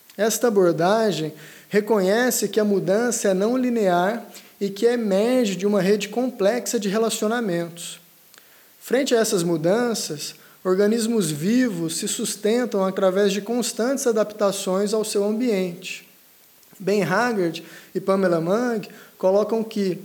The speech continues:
humanos e ecossistemas são interdependentes, e a resiliência de uma comunidade humana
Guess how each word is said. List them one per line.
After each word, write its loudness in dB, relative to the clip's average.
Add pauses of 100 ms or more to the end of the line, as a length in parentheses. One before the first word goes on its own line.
(300)
humanos 0
e 0
ecossistemas 0
são 0
interdependentes, -2 (380)
e 0
a 2
resiliência 2
de -4
uma 0
comunidade 0
humana 0